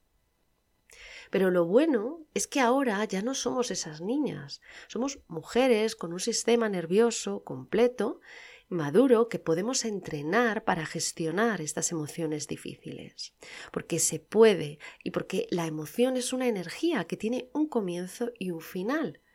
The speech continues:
Es decir, va a terminar. Una, mm, de, de las formas más fáciles de comenzar a hacer esto es permitirnos sentir el cuerpo. Cuando notes que te llega una emoción difícil, vete al cuerpo.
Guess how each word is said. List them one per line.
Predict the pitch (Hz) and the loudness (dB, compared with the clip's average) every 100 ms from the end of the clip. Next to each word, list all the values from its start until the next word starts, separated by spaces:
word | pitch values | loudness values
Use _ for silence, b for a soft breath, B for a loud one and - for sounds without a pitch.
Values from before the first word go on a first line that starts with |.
| b b - | b b -8
Es | - | -8
decir, | - 220 202 | -2 0 2
va | 277 | 0
a | |
terminar. | 196 156 139 135 131 - - _ _ _ _ _ _ _ _ B B B B B B - | 0 -4 -6 -10 -12 -14 -20 _ _ _ _ _ _ _ _ B B B B B B -4
Una, | 240 320 | 0 0
mm, | - 240 240 226 214 208 - - 247 | 0 -2 0 -2 -6 -6 -4 -4 -4
de, | 226 180 175 - | -4 -2 -2 -2
de | 180 | -4
las | 160 160 | -2 -6
formas | 190 226 - 190 | -2 0 0 0
más | 220 254 - | 0 0 -4
fáciles | - 147 - 190 302 480 - | -4 -4 -2 -2 0 0 0
de | 165 | -4
comenzar | 170 147 143 - 147 151 | -4 -6 -8 -10 -10 -6
a | 208 | -6
hacer | - 160 | -4 -2
esto | 156 - - | -2 -2 -4
es | 233 | -2
permitirnos | - 226 185 165 - 240 277 285 294 - | 0 0 0 -6 -2 0 0 0 -2 -4
sentir | - 151 143 208 240 - _ - | -4 -6 -4 -2 -2 -6 _ -8
el | 131 | -8
cuerpo. | - - - - - _ _ B B B B | -8 -10 -12 -16 -20 _ _ B B B B
Cuando | - 202 392 | -2 0 2
notes | 247 381 403 - | 2 2 2 2
que | 240 196 | 0 -2
te | - 185 | -2 -4
llega | 165 190 208 | 0 -2 -2
una | 196 | -2
emoción | 170 151 - 170 160 | -4 -6 -6 -6 -6
difícil, | 139 - 147 - 330 - B B - | -8 -12 -8 -2 -2 -4 B B 0
vete | 247 254 320 | 2 4 2
al | - | 0
cuerpo. | - - - | -8 -16 -20